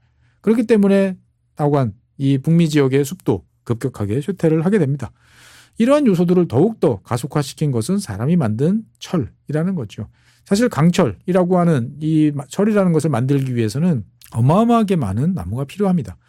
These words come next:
그러니까 이 영국 같은 경우에는 이 나무를 베서 그것으로 만든 숯을 가지고 처음에 이제 강철을 만들기 시작을 했던 거죠. 하지만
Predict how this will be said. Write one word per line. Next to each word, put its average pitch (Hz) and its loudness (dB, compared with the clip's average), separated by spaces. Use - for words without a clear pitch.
그러니까 233 2
이 175 2
영국 175 2
같은 180 2
경우에는 123 0
이 143 -4
나무를 131 2
베서 101 -4
그것으로 180 0
만든 160 0
숯을 220 -4
가지고 156 0
처음에 151 0
이제 117 -2
강철을 120 -2
만들기 113 -4
시작을 139 0
했던 190 -2
거죠. 92 -8
하지만 220 0